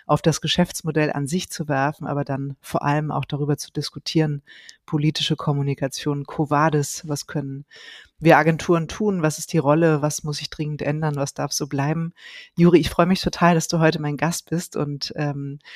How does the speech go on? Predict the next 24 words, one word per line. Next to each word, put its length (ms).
bin 160
persönlich 560
total, 600
äh, 260
total 340
interessiert 480
an 120
dieser 260
Folge, 440
aber 200
ganz 240
grundsätzlich, 560
glaube 240
ich, 80
ist 80
ein 80
echtes 320
Schmankerl, 600
ähm, 280
für 160
die 140
Zuhörerinnen 580
und 140
Zuhörer. 560